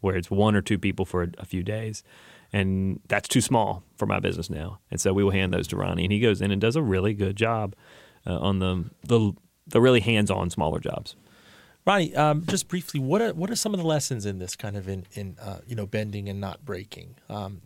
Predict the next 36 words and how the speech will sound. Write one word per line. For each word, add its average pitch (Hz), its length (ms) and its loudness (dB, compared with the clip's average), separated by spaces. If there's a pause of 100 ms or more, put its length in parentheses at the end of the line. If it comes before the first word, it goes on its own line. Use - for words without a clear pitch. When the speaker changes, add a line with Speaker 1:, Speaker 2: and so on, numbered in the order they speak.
Speaker 2:
you 135 100 -4
came 143 300 2
out, 131 180 2
your 117 80 -4
spirit 131 380 0
wasn't 110 300 -4
shattered. 101 380 -2
You 107 60 -6
found 123 260 0
someone 107 220 -2
who 104 60 -4
took - 180 -10
a 101 60 -8
chance 107 320 -4
on 101 120 -2
you, 98 120 -6 (280)
and 127 140 4
now 151 220 6
I 135 140 4
get 131 180 0
the 127 80 2
sense 120 240 2
that - 180 0
you, 110 160 -4
you 98 300 -8
say 117 160 -2
you 110 120 -2
want 110 200 0
to 101 40 -4
pass 104 280 0
that - 240 -4
down 98 220 -2
to - 60 -8
other 104 200 -2
people 101 320 -6
who 98 240 -6